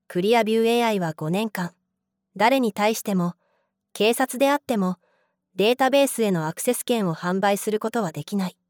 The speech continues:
英国に拠点を置くデジタル権利団体ビッグブラザーウォッチの理事を務めるシルキー・カルロは、アイシーオーの決定について、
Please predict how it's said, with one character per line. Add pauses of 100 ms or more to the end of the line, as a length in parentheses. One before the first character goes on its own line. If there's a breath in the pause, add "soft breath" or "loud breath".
(1120)
英
国
に
拠
点
を
置
く
デ
ジ
タ
ル
権
利
団
体
ビ
ッ
グ
ブ
ラ
ザ
ー
ウ
ォ
ッ
チ
の
理
事
を
務
め
る
シ
ル
キ
ー・
カ
ル
ロ
は、 (760)
ア
イ
シ
ー
オ
ー
の
決
定
に
つ
い
て、